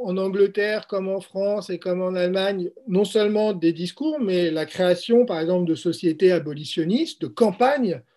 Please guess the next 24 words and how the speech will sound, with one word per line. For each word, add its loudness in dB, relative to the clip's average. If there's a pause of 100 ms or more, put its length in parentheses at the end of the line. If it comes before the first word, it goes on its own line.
(260)
abolitionnistes 2
à -2
la -2
fin -2
du -10
dix-huitième -8
siècle, -6 (420)
euh, -10
et -4
puis, -8
bon, -6
qui -16
vont -8
aboutir, -6
euh, -8 (140)
euh, -8
sous -8
la 4
Révolution, 2 (380)
euh, -10
euh, -10
à -8
l'abolition, -8
euh, -12